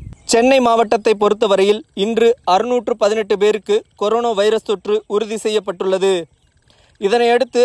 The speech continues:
அங்கு பாதிக்கப்பட்டவர்களின் எண்ணிக்கை பதிமூன்றாயிரத்து முன்னூற்று அறுபத்தி இரண்டாக அதிகரித்துள்ளது. இவர்களில் ஆறாயிரத்து எட்நூற்று தொண்ணூற்று ஐந்து பேர் குணமடைந்து வீடு திரும்பியுள்ளனர்.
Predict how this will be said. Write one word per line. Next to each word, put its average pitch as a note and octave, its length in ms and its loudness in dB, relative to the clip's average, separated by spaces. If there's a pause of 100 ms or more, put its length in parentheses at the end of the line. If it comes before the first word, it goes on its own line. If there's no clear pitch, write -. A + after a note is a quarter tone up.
(100)
அங்கு G3+ 340 -2
பாதிக்கப்பட்டவர்களின் G#3+ 1000 -2
எண்ணிக்கை A3 340 -4 (280)
பதிமூன்றாயிரத்து A3+ 840 0 (100)
முன்னூற்று A3 520 -4
அறுபத்தி A3 400 -2
இரண்டாக G#3 520 0 (100)
அதிகரித்துள்ளது. F#3+ 680 -2 (460)
இவர்களில் A#3 520 4 (180)
ஆறாயிரத்து B3 580 4 (180)
எட்நூற்று A#3+ 460 -2
தொண்ணூற்று A3+ 400 0
ஐந்து G#3 300 2
பேர் A3 160 2 (260)
குணமடைந்து A#3 560 -2
வீடு A#3 240 -6
திரும்பியுள்ளனர். G3+ 680 0